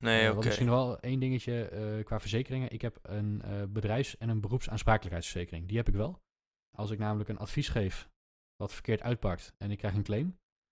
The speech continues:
Speaker 2: van,
Speaker 1: Mhm.
Speaker 2: van een klant, dan, dan ben ik daarvoor verzekerd.
Speaker 1: Oké.
Speaker 2: Dat zijn namelijk vaak claims in de bedragen waar je er meteen failliet van bent. Nou, daar heb ik niet zoveel zin in.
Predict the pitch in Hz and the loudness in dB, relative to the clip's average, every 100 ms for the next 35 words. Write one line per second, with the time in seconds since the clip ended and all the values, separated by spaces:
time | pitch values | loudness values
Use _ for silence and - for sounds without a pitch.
0 | _ - 123 117 180 - 110 104 110 160 | _ 0 2 2 0 0 2 2 0 -2
1 | - 107 107 104 104 101 101 107 117 104 | -4 -2 0 2 0 -2 0 2 4 4
2 | 104 101 92 98 92 - - _ _ _ | 2 0 0 0 0 -6 -18 _ _ _
3 | _ - 143 110 - - _ _ _ 107 | _ -8 -2 0 -2 -10 _ _ _ -2
4 | 107 107 113 110 110 107 - 104 117 113 | 0 2 4 4 4 6 6 4 4 2
5 | 107 113 104 107 107 110 101 104 101 101 | 4 2 2 2 2 2 4 4 4 2
6 | 104 110 110 98 90 131 - - 85 95 | 2 2 2 2 2 -2 -6 -8 -4 -2
7 | 98 104 95 107 107 104 147 | -2 -2 0 0 2 2 0